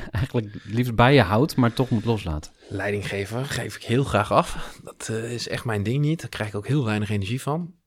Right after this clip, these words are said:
Speaker 2: Eh, dat had ik al aangegeven. Eh, wat ik zelf heel erg leuk vind, is, eh, in het buitenland, eh, met de teams bezig zijn. Echt het pionieren. Echt het vallen en, en weer opstaan en weer vallen. Waarom lukt dit niet? Joh,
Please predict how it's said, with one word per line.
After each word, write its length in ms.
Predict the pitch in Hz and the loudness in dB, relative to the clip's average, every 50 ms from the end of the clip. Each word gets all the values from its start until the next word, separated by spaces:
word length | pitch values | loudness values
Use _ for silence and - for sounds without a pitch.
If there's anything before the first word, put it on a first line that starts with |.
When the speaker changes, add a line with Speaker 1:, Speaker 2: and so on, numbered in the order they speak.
| _ _ | _ _
Speaker 2:
Eh, 100 | - 113 113 - - - - - - 123 120 120 110 | -20 -18 -18 -18 -18 -18 -20 -18 -16 -14 -14 -12 -10
dat 120 | 107 107 - | -10 -10 -8
had 120 | 107 104 | -8 -8
ik 100 | 98 - | -8 -6
al 80 | 101 104 | -4 -4
aangegeven. 540 | 117 127 127 - 131 131 123 123 135 156 - _ _ _ - - - - - - - - _ - | -4 -4 -4 -4 -4 -4 -4 -6 -10 -14 -20 _ _ _ -20 -20 -20 -20 -20 -20 -20 -20 _ -8
Eh, 240 | 120 110 107 107 | -6 -4 -2 -2
wat 160 | 104 101 110 - | -2 -4 -6 -6
ik 100 | - - | -4 0
zelf 300 | - 120 117 120 113 104 - - - | 2 4 4 4 2 -2 -8 -6 0
heel 320 | 120 123 135 131 98 87 | 2 4 6 6 4 2
erg 100 | 104 104 | 0 0
leuk 240 | 107 101 120 147 - | 2 2 2 2 0
vind, 380 | - 110 104 98 95 - - - | -2 -4 -4 -4 -4 -8 -12 -10
is, 580 | 104 101 98 95 - - - - - - _ _ | -8 -6 -4 -4 -4 -4 -4 -6 -8 -10 _ _
eh, 120 | - 101 95 85 85 90 90 87 85 - - - - - - _ _ _ _ _ _ _ _ _ _ - | -14 -12 -10 -10 -10 -10 -10 -12 -12 -14 -14 -16 -20 -20 -20 _ _ _ _ _ _ _ _ _ _ -10
in 100 | 104 104 | -10 -8
het 80 | 95 90 | -8 -6
buitenland, 480 | 90 85 101 104 - 113 110 110 - 113 | -6 -4 -4 -4 -6 -6 -8 -8 -8 -8
eh, 180 | 107 104 104 | -8 -6 -6
met 140 | 101 104 101 | -6 -8 -10
de 60 | - - | -10 -8
teams 300 | - 107 104 98 95 101 | -6 -6 -6 -6 -6 -8
bezig 260 | 98 95 92 - - | -10 -10 -8 -10 -10
zijn. 220 | - 92 87 87 - | -10 -12 -12 -12 -10
Echt 180 | - - - | -10 -10 -10
het 120 | - 95 - | -12 -12 -8
pionieren. 500 | - 101 95 87 90 98 123 127 123 - _ _ _ _ _ _ _ _ _ _ _ _ _ _ _ - - - - - | -4 -4 -4 -4 -4 -4 -4 -6 -6 -8 _ _ _ _ _ _ _ _ _ _ _ _ _ _ _ -10 -10 -10 -6 -4
Echt 200 | 131 - - - | -4 -4 -4 -4
het 100 | 98 - | -10 -8
vallen 400 | - - 113 110 120 117 - - - _ _ _ | -4 0 2 2 2 2 0 -4 -8 _ _ _
en, 280 | - 110 101 101 92 - | -12 -10 -8 -8 -8 -6
en 180 | 101 117 107 | -6 -4 -4
weer 80 | 95 95 | -2 -2
opstaan 400 | 101 107 - - 113 101 87 - _ | -4 -4 -4 -4 -6 -6 -6 -10 _
en 160 | - 123 117 107 | -6 -4 -4 -2
weer 120 | 98 95 | -4 -4
vallen. 460 | 95 101 107 113 120 101 98 - - - - - _ | -4 -4 -4 -2 -4 -6 -8 -10 -14 -16 -20 -20 _
Waarom 260 | - - - 90 92 | -20 -18 -14 -8 -4
lukt 160 | 104 123 - - | -4 -4 -4 -4
dit 140 | - - - | -8 -8 -8
niet? 140 | 95 87 - _ - 127 | -10 -10 -12 _ -20 -14
Joh, 300 | - 107 110 104 - | -10 -10 -10 -10 -12